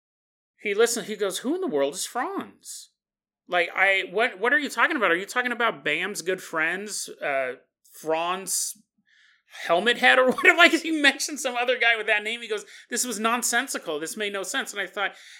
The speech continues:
"Yeah, this is the problem. I have to make the show. I like to make the show for people who this is their first episode,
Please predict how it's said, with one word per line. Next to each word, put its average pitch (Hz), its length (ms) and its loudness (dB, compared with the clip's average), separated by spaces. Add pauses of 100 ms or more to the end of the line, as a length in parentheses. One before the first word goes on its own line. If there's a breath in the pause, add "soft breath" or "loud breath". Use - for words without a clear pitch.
"Yeah, 247 180 4
this 247 200 0
is 269 120 -4
the 240 100 2
problem. 214 580 -2
I 175 160 4
have 196 280 0
to 226 80 -4
make 214 240 -6
the 180 100 -4
show. 165 720 2 (300 soft breath)
I 175 280 -2
like 208 300 4
to 233 80 -8
make 196 180 -8
the 180 100 -8
show - 420 -2 (580)
for 185 200 -2
people 190 420 -6
who 202 120 -8
this 165 220 -6
is 160 120 -8
their 165 140 -2
first 175 320 -6
episode, 156 640 -2